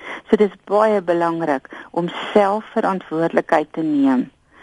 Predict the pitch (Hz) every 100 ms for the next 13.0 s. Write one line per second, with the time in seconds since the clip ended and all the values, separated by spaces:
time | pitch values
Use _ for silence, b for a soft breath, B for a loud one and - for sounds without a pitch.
0 | b _ - 180 175 - 175 - 151 143
1 | - 147 - 151 - 127 - - 120 -
2 | 87 98 156 - _ B B B - 175
3 | 175 180 - 170 160 147 160 185 185 -
4 | 147 143 151 b b b 180 170 160 151
5 | 147 156 - - 240 208 170 170 165 165
6 | - 202 196 196 - 202 170 131 107 -
7 | - b b b - 196 214 202 185 190
8 | 208 277 - 208 196 175 - - 226 214
9 | 165 131 - - b b b - 196 175
10 | 170 170 170 165 165 160 - 143 - 123
11 | 127 - 151 131 147 - 311 - 147 -
12 | - b b b _ 165 160 165 -